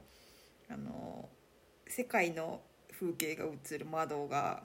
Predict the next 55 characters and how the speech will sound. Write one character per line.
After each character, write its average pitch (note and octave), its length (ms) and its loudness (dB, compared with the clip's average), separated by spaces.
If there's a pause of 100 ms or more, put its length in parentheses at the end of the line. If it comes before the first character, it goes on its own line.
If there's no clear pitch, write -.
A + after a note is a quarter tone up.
(140)
ま C#3 120 -2
た C#3 100 -6
更 D#3+ 240 0
新 D#3+ 220 -6
さ D3+ 160 -4
れ D3 80 -4
て D3+ 120 -6
て、 F#2 300 -6 (540)
茶 F3 140 -2
室 E3+ 920 2
の、 D#3 500 -2 (560)
あ D#3 120 -8
の、 C#3+ 200 -8 (320)
風 D#3+ 200 -2
景 C#3 280 -4
が - 240 -6
追 D3+ 200 -8
加 D3+ 140 -6
さ D3+ 180 -6
れ D#3+ 80 -6
て D#3 120 -4
た D#3+ 140 -4
り D3 100 -6
と D3+ 120 -8
か C#3+ 160 -10
し - 100 -8
て、 - 180 -14 (440)
で、 G3+ 80 -4
朝 F#3 180 -4
か - 140 -10
ら - 80 -10
ち D#3+ 80 -6
ょ - 20 -14
っ - 40 -16
と - 120 -16
イ E3 60 -8
ン D#3 100 -10
ス - 80 -10
ト D3 120 -4
ー - 80 -6
ル - 60 -12
し - 140 -6
て、 - 220 -12 (680)
で、 C#3+ 400 -6 (160)
あ C#3 60 -12
の、 C3+ 400 -10
い E3 60 -10
い C#3+ 120 -10
感 D3+ 180 -10
じ C3+ 120 -10
で D3 100 -8
し C#3 60 -10
た - 120 -12
ね。 - 60 -14 (1500)
で、 F#3 80 -16